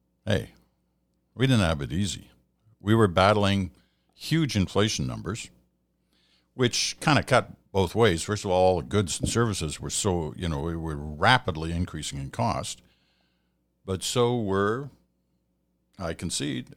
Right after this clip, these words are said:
our wages were going up in big increments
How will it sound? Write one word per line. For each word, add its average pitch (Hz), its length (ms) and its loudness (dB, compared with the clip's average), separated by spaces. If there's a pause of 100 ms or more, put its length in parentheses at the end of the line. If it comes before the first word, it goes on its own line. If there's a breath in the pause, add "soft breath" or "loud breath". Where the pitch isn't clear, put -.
(160)
our 85 200 0
wages 135 560 -6 (240)
were 95 140 -4
going 80 360 -2
up 62 180 -10 (480)
in 90 160 -4
big 71 440 -8 (1120)
increments 78 640 -8